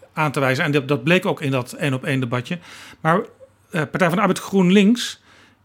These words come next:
is weer veel ingewikkelder. Er is bij v-, vorige verkiezingen een keer een kieswijzer gemaakt. En daar bleek dat je bij GroenLinks en Partij van de Arbeid honderd procent uitkwam als je de vragen op een bepaalde manier beantwoordde. Dan hebben ze die kieswijzer in overleg met die twee partijen toch nog iets moeten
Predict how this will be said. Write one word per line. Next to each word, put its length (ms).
is 180
weer 180
veel 200
ingewikkelder. 540
Er 100
is 320
bij 220
v-, 100
vorige 340
verkiezingen 380
een 80
keer 180
een 240
kieswijzer 520
gemaakt. 540
En 140
daar 120
bleek 520
dat 260
je 320
bij 420
GroenLinks 480
en 160
Partij 300
van 120
de 60
Arbeid 340
honderd 280
procent 300
uitkwam 360
als 240
je 300
de 80
vragen 320
op 80
een 120
bepaalde 360
manier 220
beantwoordde. 580
Dan 380
hebben 120
ze 60
die 140
kieswijzer 580
in 140
overleg 260
met 120
die 80
twee 160
partijen 340
toch 140
nog 100
iets 120
moeten 300